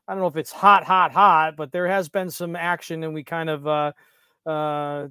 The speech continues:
tinkered with it a little bit, referred to a little bit of it, if you will, in the first segment of today's podcast.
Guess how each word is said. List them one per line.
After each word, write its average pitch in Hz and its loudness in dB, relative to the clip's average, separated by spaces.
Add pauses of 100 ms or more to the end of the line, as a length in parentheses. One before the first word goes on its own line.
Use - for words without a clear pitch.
(120)
tinkered 190 -2
with 160 -2
it 165 0
a 160 -2
little 165 -2
bit, 156 -2
referred 202 -2
to 156 -4
a - -2
little 147 -4
bit 147 -8
of 143 -10
it, 143 -10
if 147 -10
you 143 -14
will, 143 -6
in 135 -12
the 135 -14
first 170 -4
segment 135 -6
of 117 -16
today's 135 -12
podcast. 127 -12